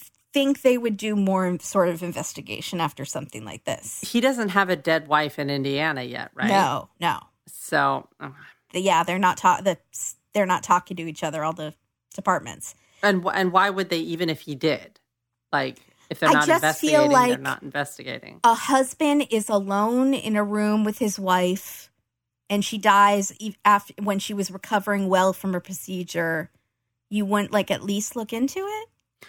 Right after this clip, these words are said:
Speaker 2: I feel like there's three or four things you could check without having to do an autopsy. Without, I feel like there, but I don't know.
Speaker 1: I'm not, we're
Speaker 2: Yeah.
Speaker 1: not doctors.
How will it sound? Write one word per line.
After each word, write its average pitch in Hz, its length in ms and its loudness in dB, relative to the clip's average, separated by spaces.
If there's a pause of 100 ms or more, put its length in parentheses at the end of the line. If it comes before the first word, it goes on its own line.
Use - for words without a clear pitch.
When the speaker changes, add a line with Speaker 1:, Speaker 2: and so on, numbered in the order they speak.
(260)
Speaker 2:
I 220 80 2
feel 311 220 2
like 233 160 0
there's 160 180 0
three 214 220 0
or 233 100 2
four 190 260 0
things 160 360 -2
you 147 80 -4
could 143 160 -4
check 160 360 -2
without 147 360 2
having 156 340 2
to 170 80 -8
do 180 160 0
an 185 100 2
autopsy. 139 880 -2
Without, 143 400 2
I 160 140 4
feel 214 220 0
like 185 160 2
there, 165 420 2
but 175 160 2
I 185 220 0
don't 165 320 -2
know. 156 240 0 (120)
Speaker 1:
I'm 220 140 4
not, 208 300 2
we're 208 80 2
Speaker 2:
Yeah. 196 40 2
Speaker 1:
not 190 160 0
doctors. - 720 -6